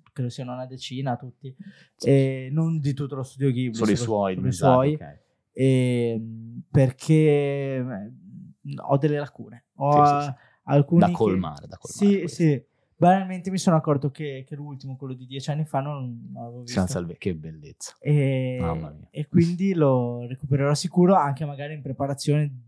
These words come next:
Speaker 1: di andare, non so il primo dell'anno onestamente se andrò
Speaker 2: Mm.
Speaker 1: a vederlo,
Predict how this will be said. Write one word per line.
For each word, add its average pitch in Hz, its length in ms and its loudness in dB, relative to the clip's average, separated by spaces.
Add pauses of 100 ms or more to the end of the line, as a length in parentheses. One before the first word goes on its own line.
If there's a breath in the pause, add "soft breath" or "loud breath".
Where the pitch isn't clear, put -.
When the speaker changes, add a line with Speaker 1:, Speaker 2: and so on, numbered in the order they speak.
(120)
Speaker 1:
di 117 580 -8 (400)
andare, 120 520 -4
non 151 320 0
so 151 200 2
il 151 100 2
primo 147 200 -8
dell'anno 131 400 -4
onestamente 135 560 -2
se 147 140 -12
andrò 123 220 6
Speaker 2:
Mm. 104 40 0 (360 loud breath)
Speaker 1:
a 131 120 -2
vederlo, 139 760 0